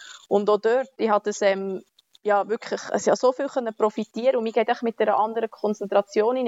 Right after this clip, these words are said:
weil man ja auf keinen Fall abfallen will und einfach, ich muss ganz anders schon, also viel schneller vorausschauen, woher spielen, eben, wo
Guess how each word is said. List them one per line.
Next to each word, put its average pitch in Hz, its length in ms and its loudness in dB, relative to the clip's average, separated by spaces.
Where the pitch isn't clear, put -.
weil 196 80 4
man 196 100 -2
ja 202 120 2
auf 202 60 -6
keinen 240 320 0
Fall 220 220 2
abfallen 240 480 0
will 247 120 -2
und 202 100 -4
einfach, 208 260 -4
ich 226 120 2
muss 220 180 0
ganz - 420 -2
anders 233 440 0
schon, 233 100 0
also 226 160 0
viel 262 300 0
schneller 240 320 0
vorausschauen, 233 760 0
woher 226 380 0
spielen, 220 440 -2
eben, 214 140 2
wo 202 100 0